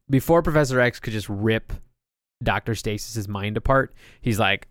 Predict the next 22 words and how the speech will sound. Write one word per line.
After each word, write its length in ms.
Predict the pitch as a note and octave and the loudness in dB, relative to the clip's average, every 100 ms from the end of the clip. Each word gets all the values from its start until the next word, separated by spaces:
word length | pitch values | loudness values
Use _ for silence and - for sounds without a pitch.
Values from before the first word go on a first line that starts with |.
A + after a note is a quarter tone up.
| _ - | _ -2
"Look 220 | F#3 C#4 | -2 0
at 60 | |
my 100 | C4+ | -2
brain 180 | F3+ D3+ | 2 2
and 100 | C#3 | 4
look 140 | C#3 D3 | 2 0
what 80 | |
we 120 | B2 A2 | -2 -2
did." 340 | G#2 C#2+ - - _ - | -2 -4 -12 -20 _ -6
And 120 | B2+ C3 | 0 2
this 100 | A#2+ | 2
is 80 | |
when 100 | B2+ | 2
they 80 | A#2+ | 2
reveal 560 | A2 G#2 G#2+ G#2+ G#2 G2+ | 0 0 0 0 0 -4
that 360 | G#2 G#2 F#2+ - | -4 -4 -4 -10
they 540 | A2+ G#2+ G#2 G2+ G#2 G#2 | -6 -2 0 0 -4 -8
infected 560 | A2 G2+ - G2+ - A2 | -10 -6 -6 -4 -6 -6
all 320 | - G2 G#2 | -6 -6 -6
of 120 | G2 | -6
the 400 | G#2 G2+ G2+ G2+ - | -8 -6 -6 -8 -2
fruit 400 | D#3 E3+ F3+ | 2 2 0